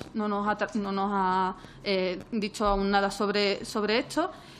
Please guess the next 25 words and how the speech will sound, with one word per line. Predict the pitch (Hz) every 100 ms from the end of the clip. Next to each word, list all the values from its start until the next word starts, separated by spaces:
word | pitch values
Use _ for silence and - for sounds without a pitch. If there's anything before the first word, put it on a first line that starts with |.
| -
Eh, | 208
según | 202 214 226
los | 240
medios | 240 254
de |
comunicación, | 254 247 247 240 285 302
alrededor | 254 233 208 220
del | 247 233
sesenta | - 208 262 254 254
por | 254
ciento | 294 285 277
de | 214
las | 202
personas | 208 - 262 262
que | 240
perciben | - 226 233 240
alguna | 233 247 233
prestación, | 226 247 - 269 285 277 - - - -
eh, | 196 190 180 180 - - - - - - -
por | 208 208
estos | 208 233
conceptos | 226 247 240 269 - 302 359 - -
podría | 233 226 247
verse | 240 226 - 254 233 214 214
perjudicada. | 226 - 233 226 311 240 180